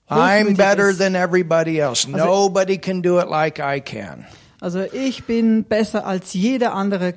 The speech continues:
Speaker 2: Niemand kann das machen, was ich mache.
Speaker 1: You know, you talk to people, "I've done and I've done and I've done and I've
Speaker 2: Mhm.
Speaker 1: done and I've done everything."
Speaker 2: Wisst ihr, man sagt zu den Leuten, "Ich habe und ich und ich und nur ich hab alles getan, alles nur ich, ich, ich."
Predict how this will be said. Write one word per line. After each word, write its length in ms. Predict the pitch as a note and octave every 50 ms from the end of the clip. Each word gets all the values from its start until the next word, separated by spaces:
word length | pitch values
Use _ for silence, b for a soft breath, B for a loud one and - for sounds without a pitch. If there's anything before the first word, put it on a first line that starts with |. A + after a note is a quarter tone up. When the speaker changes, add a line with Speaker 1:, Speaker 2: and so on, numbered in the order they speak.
| - -
Speaker 2:
Niemand 500 | G#3+ F#3 G3+ B3+ C#4+ C4 A#3 G#3 G3+ -
kann 360 | - G3+ F#3 F3+ F#3 F#3 F#3 B B B B B B
das 260 | - A3+ A3+ A#3 - -
machen, 300 | G3+ G3+ F#3 G3+ F#3+ E3+
was 200 | F3 D#3+ - - -
ich 340 | B3 B3+ B3+ A#3+ - -
mache. 380 | F#3+ E3 D#3+ E3 - - E3+ D#3+ - b b b b b b b _ _
Speaker 1:
You 120 | - D3+ D#3
know, 180 | D#3 D#3+ E3
you 180 | F3 E3+ D#3+ D3+
talk 300 | - - E3 E3 E3+ E3
to 80 | - D#3+
people, 320 | - E3 E3 D#3+ E3 D#3 C3+
"I've 260 | A2 C3 C#3+ D3+ C#3
done 320 | C3 D3+ D#3 E3 E3 E3 D3+
and 120 | B2+ A#2+
I've 240 | B2 C3 D3 D3+ D3
done 320 | C#3+ C#3 D3 D3+ D#3 D#3+ D3
and 100 | A#2+ A#2
I've 260 | A#2 C3 C#3 D3 C#3+
done 340 | C#3 C#3 D3 D#3 D#3+ E3 D#3+ C#3+
and 100 | B2 C3
I've 200 | C3+ C#3+ C#3+ C#3+
Speaker 2:
Mhm. 40 | C3+
Speaker 1:
done 300 | C#3 C#3 D3+ E3 D#3+ D3+
and 100 | C#3+ C#3+
I've 220 | C#3+ D#3 D#3 D3+
done 260 | D3 D3+ D#3+ D#3+ D#3+ E3
everything." 640 | D#3+ D#3+ C3 C#3 A#2+ A2 - G2+ D#2+ C#2+ C#2 - - - B B B B B B B B B
Speaker 2:
Wisst 260 | B G#3+ A3+ - - A3+
ihr, 80 | G3+
man 220 | F#3 F3+ F3+ F3+ E3+
sagt 240 | - A#3 B3+ B3
zu 80 | - A#3
den 160 | G#3+ A3 G#3+
Leuten, 260 | G#3 G#3 G#3 G3+ F#3+
"Ich 180 | D#3+ D#3 - -
habe 500 | G3+ G#3+ A3+ A3+ G3 G3+ G3 G3 G3+ G3+
und 220 | - E3 E3 - -
ich 280 | A3+ C4 C4+ A#3 -
und 180 | G#3 F#3 F#3+ -
ich 220 | - C4 C4 -
und 120 | G#3+ F#3+ G3
nur 280 | G#3+ A#3+ A3+ - -
ich 240 | - C4+ B3+ - -
hab 280 | A3 G#3 G#3 G#3 - - -
alles 460 | - G#3 A3+ B3 A#3+ A3+ A3 G#3 - -
getan, 420 | A3 - - - F#3 F3+ F3+ -
alles 340 | - G3+ G#3 G#3+ G3+ G#3 G#3
nur 200 | A3+ A#3+ A#3 -
ich, 280 | G3 A3 A3 - - -
ich, 240 | G3 F#3+ - - -
ich." 300 | E3+ D#3 - - -